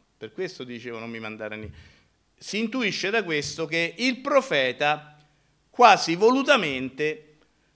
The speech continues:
profetizzò la distruzione di Ninive senza dare un'alternativa ai niniviti, no? Ma i niniviti si pentirono lo stesso. Chissà che Dio, no? Eh?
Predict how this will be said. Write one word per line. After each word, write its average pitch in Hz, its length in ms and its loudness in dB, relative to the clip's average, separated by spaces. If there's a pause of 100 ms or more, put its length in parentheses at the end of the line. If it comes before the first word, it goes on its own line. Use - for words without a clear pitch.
(140)
profetizzò 214 1200 4
la 175 120 2
distruzione 220 680 0
di 262 40 2
Ninive 180 460 0
senza 240 340 2
dare 190 220 4
un'alternativa 123 880 -2
ai 120 140 -8
niniviti, 104 580 -10
no? 147 340 -8 (840)
Ma 254 200 4
i 294 120 4
niniviti 170 920 -2
si - 160 -10
pentirono 139 520 -6
lo 156 80 -6
stesso. - 520 -14 (680)
Chissà - 480 -10
che 120 260 -12
Dio, 110 480 -12 (400)
no? 131 380 -14 (300)
Eh? 135 300 -10